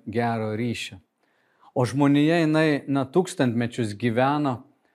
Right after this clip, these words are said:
tokioj aplinkoj, kur mes būdavom artimam ryšy, kaip žmonija. Žmonės,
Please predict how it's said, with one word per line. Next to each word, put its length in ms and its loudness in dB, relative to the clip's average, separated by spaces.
tokioj 400 4
aplinkoj, 600 0
kur 200 0
mes 560 -2
būdavom 640 2
artimam 560 0
ryšy, 520 -2
kaip 120 -2
žmonija. 640 0
Žmonės, 600 -2